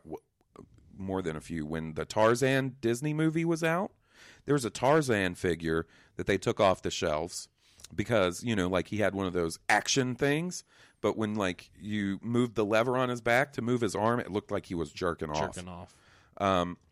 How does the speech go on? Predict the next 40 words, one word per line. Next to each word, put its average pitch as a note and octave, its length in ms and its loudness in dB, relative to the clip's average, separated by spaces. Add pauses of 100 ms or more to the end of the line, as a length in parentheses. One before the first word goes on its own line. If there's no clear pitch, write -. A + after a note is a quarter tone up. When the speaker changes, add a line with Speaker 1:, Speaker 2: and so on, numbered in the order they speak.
(100)
Speaker 1:
and G2+ 240 2
also, G#2 600 6
more A2+ 320 4
recently, F#2+ 680 0 (340)
uh, F2+ 140 4
when F2+ 220 0
Django G#2+ 520 4
Unchained G#2 500 -2
came C3 220 0
out, C#3+ 200 0
they G#2+ 100 2
did G#2+ 160 2
a F2 40 0
whole B2+ 380 2
figure B2 420 2
line, F3 480 0 (460)
and F#2+ 340 0 (200)
that G#2+ 140 -2
whole A2 200 4
figure F2+ 320 0
line D#2 260 -2
got D#2 220 -2
pulled F2+ 200 0
off E2 160 -2
the D2 80 -6
shelves. D#2 320 -2
And D#2+ 140 -8
those G#2 340 2
are, E2+ 300 -2 (360)
not G2+ 260 2
that G2+ 100 2
I G2 100 6
would F2 240 2
ever F#2 280 2 (180)
fucking F2 540 0
collect F2+ 520 0
Django F2 580 0
Unchained E2+ 460 -4
action F#2+ 440 -2
figures. C3+ 480 -4